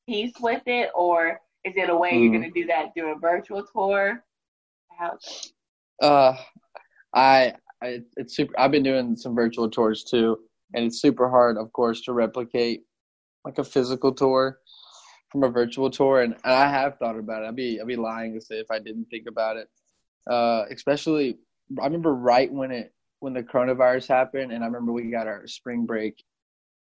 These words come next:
Speaker 2: like, extended. I remember one of the first things I thought about was, like, I was like, "Oh my gosh," I was like, "the last tour I gave, like, I'm pretty sure it was crap. Like, I don't even know if I did that well."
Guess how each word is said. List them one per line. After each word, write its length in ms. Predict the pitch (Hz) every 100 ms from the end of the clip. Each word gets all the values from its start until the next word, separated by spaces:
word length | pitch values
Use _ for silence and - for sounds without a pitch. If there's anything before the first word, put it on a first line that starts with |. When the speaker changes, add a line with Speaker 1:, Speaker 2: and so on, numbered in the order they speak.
| -
Speaker 2:
like, 320 | 123 110 - _ _ _ _ _ _ -
extended. 640 | 120 - - 117 113 110
I 60 | 117
remember 240 | 131 135
one 120 | 127
of 60 | 117
the 60 | 113
first 220 | 123 120
things 160 | 127 120
I 60 |
thought 220 | 117 117 120
about 280 | 110 101 107
was, 120 | 113
like, 240 | 101 85 _ _ _ _ _ _ _ _ _ _ -
I 40 |
was 80 | 135
like, 100 | 127 -
"Oh 80 |
my 160 | 170 165
gosh," 500 | - 156 175 185 -
I 60 | 151
was 160 | 143
like, 200 | 143 135
"the 100 | 143
last 400 | 139 165 175 - -
tour 240 | 156 185
I 140 | 165
gave, 280 | 147 151 151
like, 140 | 147 143
I'm 160 | 156
pretty 260 | 160 180 190
sure 140 | 220
it 60 | 170
was 180 | 156 -
crap. 460 | - 180 160 - 170
Like, 160 | 156 143
I 60 | 156
don't 160 | 175
even 120 | 175
know 100 | 170
if 100 | 175
I 140 | 170 151 156
did 200 | 160 -
that 180 | 143 139
well." 360 | 143 143 147